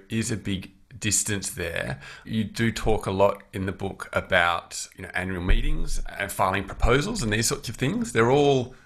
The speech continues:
tools that investors have, uh, to influence companies and how you can bring ownership, um, and accountability closer to the companies. But I'd love to dig into these ideas of, of, and the balance.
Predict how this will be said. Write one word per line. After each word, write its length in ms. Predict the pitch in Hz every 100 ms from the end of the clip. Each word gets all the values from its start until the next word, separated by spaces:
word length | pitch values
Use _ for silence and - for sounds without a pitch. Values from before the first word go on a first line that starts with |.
| -
tools 560 | - 127 95 92 -
that 120 | 104 101
investors 520 | 101 104 - 104 90
have, 440 | 95 90 90 - _
uh, 160 | 82 82
to 160 | - -
influence 420 | 101 - 98 -
companies 520 | - 98 127 196 233
and 100 | 107
how 120 | 101
you 100 | 92
can 160 | 92 98
bring 200 | 98 95
ownership, 600 | 87 92 98 - 85 - - - -
um, 180 | 87 90
and 120 | 95
accountability 800 | 90 - 95 87 92 92 87 78 - - _
closer 360 | - - 135 131
to 140 | -
the 100 | -
companies. 640 | - - - - - 135 - - - - 127
But 80 |
I'd 100 | 127
love 200 | 123 147
to 100 | -
dig 240 | 123 113 104
into 640 | 98 95 98 92 87 85 - 50 -
these 300 | 107 101 90
ideas 720 | - 101 95 98 98 92 85
of, 220 | 85 82
of, 280 | 92 87 82 -
and 160 | 90
the 60 | 90
balance. 640 | 95 101 82 - - -